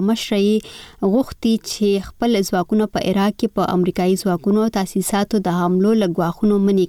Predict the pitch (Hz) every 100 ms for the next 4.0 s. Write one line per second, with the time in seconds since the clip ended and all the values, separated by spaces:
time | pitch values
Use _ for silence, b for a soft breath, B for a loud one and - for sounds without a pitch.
0 | - 185 160 - B B B B 233 233
1 | 269 262 247 233 233 226 226 226 - 240
2 | 220 - 196 202 196 202 202 214 - 190
3 | - 190 190 185 214 208 196 220 220